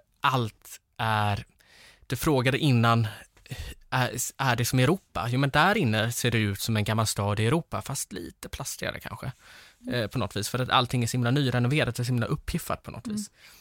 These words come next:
Speaker 1: Men vad som också är där är stora ansikten på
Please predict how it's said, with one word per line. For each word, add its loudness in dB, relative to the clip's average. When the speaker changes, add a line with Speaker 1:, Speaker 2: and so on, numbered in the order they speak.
Speaker 1:
Men 6
vad 0
som -4
också 2
är 2
där 2
är 0
stora 2
ansikten 2
på -4